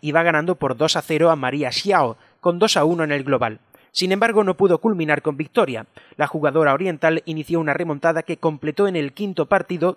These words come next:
de Souza ante Yolanda Enríquez. Porque hasta ese momento, lo del Museo Patria Chica se asemejó a un cuento de hadas. Galonia sacó lo mejor de su repertorio para abrir el marcador con un incontestable tres a uno. Después,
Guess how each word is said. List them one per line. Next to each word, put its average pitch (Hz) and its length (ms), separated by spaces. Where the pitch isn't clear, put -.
de 208 100
Souza 160 520
ante 180 340
Yolanda 143 440
Enríquez. 127 580
Porque 170 240
hasta 160 180
ese 175 160
momento, 185 460
lo 170 120
del 139 140
Museo 139 300
Patria 147 320
Chica 151 360
se - 160
asemejó 151 520
a 156 80
un 170 120
cuento 139 340
de 175 100
hadas. 139 340
Galonia 190 420
sacó 175 260
lo 175 120
mejor 156 260
de 147 60
su 131 160
repertorio 160 560
para 139 240
abrir 143 240
el 123 80
marcador 151 480
con 139 140
un 165 80
incontestable 151 680
tres 139 300
a 127 80
uno. 107 300
Después, - 520